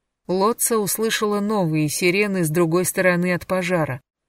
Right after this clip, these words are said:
За ней остановилась пожарная машина. Пожарный подошёл к ней и взял её за руку. "Пожалуйста, мэм,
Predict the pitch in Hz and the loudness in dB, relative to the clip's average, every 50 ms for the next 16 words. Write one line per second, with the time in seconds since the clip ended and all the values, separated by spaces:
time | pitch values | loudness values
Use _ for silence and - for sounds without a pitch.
0 | _ _ _ _ - 185 180 196 196 196 208 214 202 190 180 - - 190 180 180 | _ _ _ _ -2 0 2 2 2 2 2 2 2 0 0 0 -2 0 0 0
1 | 170 170 185 185 180 175 - - - 180 170 156 175 170 156 165 175 175 170 180 | 0 0 0 0 0 -2 -2 0 0 0 2 2 2 0 0 0 -2 -2 -2 -2
2 | 185 165 - - 160 139 127 - - _ _ _ _ _ _ _ _ _ _ _ | -4 -4 -4 -4 -4 -6 -6 -8 -12 _ _ _ _ _ _ _ _ _ _ _
3 | _ - 214 214 196 214 226 233 220 202 185 180 160 - 196 190 175 170 160 - | _ 4 4 4 6 4 2 2 2 2 0 0 0 2 2 2 2 2 2 2
4 | - 208 220 214 - - 196 196 196 190 - - - _ _ - 196 202 185 170 | 0 0 -2 -2 -2 -6 -4 -4 -4 -6 -8 -12 -20 _ _ -4 -4 0 0 0
5 | 156 185 202 214 214 185 170 180 175 156 160 160 165 170 180 175 156 143 143 123 | 0 0 0 0 -2 0 0 0 0 2 2 0 0 2 0 0 0 0 -2 -6
6 | - - 135 - _ _ _ _ _ _ _ _ _ _ _ - - 196 196 190 | -6 -10 -10 -10 _ _ _ _ _ _ _ _ _ _ _ 2 6 6 6 6
7 | 226 226 202 180 165 - - 196 196 208 220 202 165 151 139 | 6 2 2 0 0 -2 -2 -2 0 2 2 2 2 0 -2